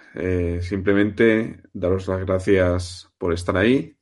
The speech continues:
Y si os gusta nuestro trabajo, por favor, corred la voz, valorad con cinco estrellas en iTunes y me gusta en iVoox. Ya sé que somos unos pesados, pero bueno, al final es lo que, lo que nos ayuda,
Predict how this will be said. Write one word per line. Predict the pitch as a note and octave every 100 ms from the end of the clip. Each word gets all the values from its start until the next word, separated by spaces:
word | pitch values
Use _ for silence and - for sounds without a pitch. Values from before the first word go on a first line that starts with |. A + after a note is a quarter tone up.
| _ _ _ _ _ _ _ _
Y | -
si | F#2
os | F2+
gusta | F#2+ F#2 G2
nuestro | F2+ F#2
trabajo, | F2+ F#2 -
por | - -
favor, | F#2+ G2+ G#2+
corred | F#2+ F2+
la | E2+
voz, | G2+ B2+ C#3 - -
valorad | - F2+ F2+ F2+
con | F#2
cinco | F2+ F#2+ F#2+
estrellas | F#2+ F#2 F2+ F2+
en | F2 G2
iTunes | A#2+ B2+ A#2+
y | -
me | F2+
gusta | F#2 F2
en | G2+
iVoox. | B2+ - - - _ _
Ya | - F#2+
sé | E2+
que | F#2+
somos | G2 F2+
unos | F#2+ F#2
pesados, | - F#2+ A#2+ C3+ F#2 - _ _ _ - _ _ _
pero | -
bueno, | G#2 A#2
al | A2+
final | A2 F#2+ G2+
es | G#2+
lo | A#2 G2+
que, | G2 F#2 E2+ E2 E2+
lo | F2
que | F2
nos | F2 F2+
ayuda, | F2+ F2 D#2+ -